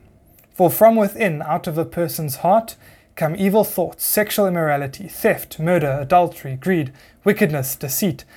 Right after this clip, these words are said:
lustful desires, envy, slander, pride, and foolishness.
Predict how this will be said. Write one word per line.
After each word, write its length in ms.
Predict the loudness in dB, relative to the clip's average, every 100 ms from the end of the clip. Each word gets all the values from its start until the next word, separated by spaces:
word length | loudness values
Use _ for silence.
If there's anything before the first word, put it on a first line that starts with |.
| -20 _
lustful 480 | 2 2 2 -2 0
desires, 540 | 0 -2 -2 -2 -8 -18 -20 _
envy, 560 | 2 4 4 0 -4 -6 -12 _
slander, 800 | -4 2 6 6 6 2 -4 -6
pride, 400 | -4 0 2 0
and 280 | -4 -6 -6
foolishness. 760 | -4 -2 -2 -8 -12 -10 -10